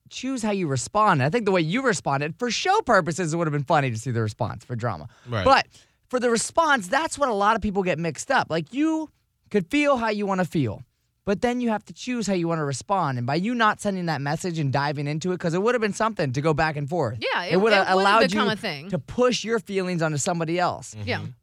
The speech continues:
Speaker 1: But you took the higher road and didn't. And so points to you, because what this person did by responding L O L, they're choosing to respond by trying to get a reaction from you, treating your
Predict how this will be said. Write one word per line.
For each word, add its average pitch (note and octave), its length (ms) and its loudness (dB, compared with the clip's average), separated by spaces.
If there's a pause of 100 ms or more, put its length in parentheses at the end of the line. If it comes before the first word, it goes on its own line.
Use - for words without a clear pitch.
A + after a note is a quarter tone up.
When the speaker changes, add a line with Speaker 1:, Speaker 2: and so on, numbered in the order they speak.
Speaker 1:
But D#4+ 300 6 (100)
you G#3+ 180 2
took A#3+ 220 -2
the E3 80 0
higher E3 240 4
road E3 160 4
and E3+ 120 2
didn't. A#3 340 2
And D3 120 -2
so E3+ 380 0 (200)
points D#4 360 0
to A3+ 100 -6
you, G3+ 400 0 (240)
because F#3 380 0 (180)
what F3 200 0
this B3+ 120 -2
person D3+ 400 -2
did C3+ 320 0
by D#3+ 120 2
responding E3 520 0
L D3+ 160 -2
O D3+ 80 -2
L, G3 240 4
they're F3 220 -2
choosing F#3 340 -4
to E3+ 60 -4
respond E3 560 -2 (200)
by D#3+ 100 0
trying F#3 320 0
to G3 40 -2
get E3 140 -2
a E3 40 -2
reaction D3 420 -4
from D3+ 180 -6
you, D3 300 2 (240)
treating F3+ 400 0
your F#3 400 0